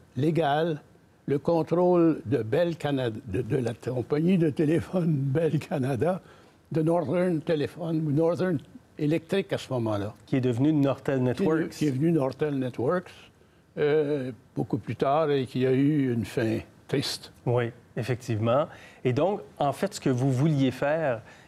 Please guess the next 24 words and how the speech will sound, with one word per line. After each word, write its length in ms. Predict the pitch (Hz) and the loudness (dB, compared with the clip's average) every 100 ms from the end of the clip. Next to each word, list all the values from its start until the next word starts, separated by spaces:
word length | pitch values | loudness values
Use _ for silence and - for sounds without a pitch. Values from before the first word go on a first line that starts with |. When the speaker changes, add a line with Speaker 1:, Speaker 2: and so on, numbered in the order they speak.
| - | -6
Speaker 2:
et 60 | 113 | -4
vous 200 | 101 107 | -2 -2
étiez 240 | 110 135 | 0 0
avec 200 | 123 113 | 0 0
d'autres 220 | 113 113 | 0 0
personnes 400 | 107 120 - 185 | -2 -4 -2 0
à 60 | 135 | -2
ce 120 | - | -2
moment-là, 420 | 123 117 120 151 | 0 0 2 0
mais 140 | 135 120 | 0 -2
vous 200 | 107 117 | -2 -2
vouliez 600 | 110 131 117 123 160 170 - - - - | 0 0 0 0 0 -2 -8 -20 -20 -4
libérer 680 | 139 151 226 165 147 135 165 | 2 4 4 2 2 2 0
en 120 | 117 | -2
quelque 360 | - 127 113 120 | -4 -4 -4 -8
sorte 400 | - 143 135 - | -4 -4 -4 -8
Bell, 480 | 113 117 156 131 104 | -6 0 0 0 -4
parce 180 | 110 - | -8 -6
que 80 | |
Bell 260 | 117 135 135 | -2 0 0
était 240 | 117 139 | 0 0
dans 260 | 131 120 110 | 0 0 0
un 120 | 123 | -2
carcan. 560 | - - - - 151 | -2 -6 -6 -4 -2